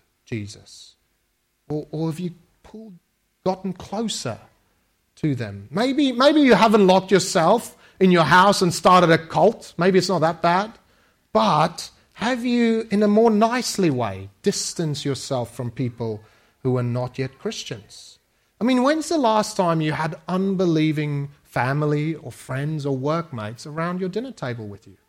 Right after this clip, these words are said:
Um, and if you look at your circle of relationships,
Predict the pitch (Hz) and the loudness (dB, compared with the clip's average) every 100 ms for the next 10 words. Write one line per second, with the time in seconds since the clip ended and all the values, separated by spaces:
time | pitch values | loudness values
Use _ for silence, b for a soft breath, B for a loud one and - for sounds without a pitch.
0 | _ _ _ _ _ _ _ _ _ _ | _ _ _ _ _ _ _ _ _ _
1 | _ _ _ _ _ _ _ _ - 156 | _ _ _ _ _ _ _ _ 0 4
2 | 156 151 147 - 170 175 180 175 190 170 | 4 2 -4 0 0 4 4 4 4 6
3 | 208 214 190 190 185 175 - 190 190 190 | 6 6 4 6 6 4 4 4 6 4
4 | 180 170 151 139 160 160 185 175 208 220 | 4 4 4 4 4 2 -2 0 0 0
5 | - - - | -2 -14 -14